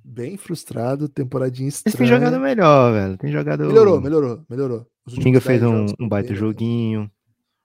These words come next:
Speaker 2: é, sendo bem agressivo com o Kuminga.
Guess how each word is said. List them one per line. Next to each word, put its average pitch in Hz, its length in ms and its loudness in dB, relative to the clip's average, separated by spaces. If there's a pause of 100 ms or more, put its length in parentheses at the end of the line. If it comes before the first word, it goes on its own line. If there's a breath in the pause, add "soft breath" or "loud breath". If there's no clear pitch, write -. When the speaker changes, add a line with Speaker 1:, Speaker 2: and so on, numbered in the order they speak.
(480)
Speaker 2:
é, 92 720 -10
sendo 98 220 -6
bem 98 140 -4
agressivo 117 500 -8
com - 100 -12
o 92 40 -4
Kuminga. 90 360 -6